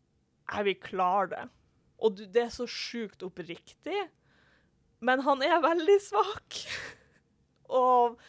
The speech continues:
han, han blir så diskriminert fordi at han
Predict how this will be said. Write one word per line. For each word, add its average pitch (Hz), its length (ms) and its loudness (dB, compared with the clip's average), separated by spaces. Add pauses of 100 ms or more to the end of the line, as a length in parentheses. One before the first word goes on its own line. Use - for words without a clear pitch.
(240)
han, 262 200 -2 (120)
han 226 180 -4
blir 254 220 -2
så 208 540 2 (420)
diskriminert 214 720 -2
fordi 185 400 -10
at 160 200 -8
han 156 260 -10